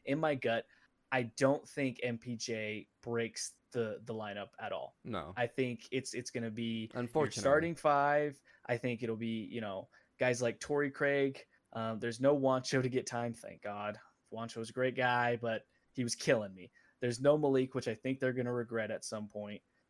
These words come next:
Speaker 1: So i-, if we go through the rotation, obviously Jamal, Gary, Nikola, Mason Plumlee, Paul Millsap,
Speaker 2: Will
Speaker 1: uh,
Speaker 2: Barton.
Speaker 1: Jeremy Grant, Will Barton.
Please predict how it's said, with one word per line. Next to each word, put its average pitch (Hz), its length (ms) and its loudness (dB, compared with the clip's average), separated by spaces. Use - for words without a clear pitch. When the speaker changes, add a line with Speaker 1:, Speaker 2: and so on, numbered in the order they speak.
Speaker 1:
So 127 280 4
i-, 120 40 2
if 135 260 2
we 165 80 4
go 196 140 6
through 190 120 -2
the 165 80 2
rotation, 139 420 2
obviously 120 300 -2
Jamal, 160 640 4
Gary, 143 560 2
Nikola, 139 680 4
Mason 151 400 0
Plumlee, 135 640 2
Paul 139 200 4
Millsap, 123 640 0
Speaker 2:
Will 104 120 -6
Speaker 1:
uh, - 20 -8
Speaker 2:
Barton. 107 260 -2
Speaker 1:
Jeremy 139 380 2
Grant, 123 420 -2
Will 131 140 0
Barton. 120 520 0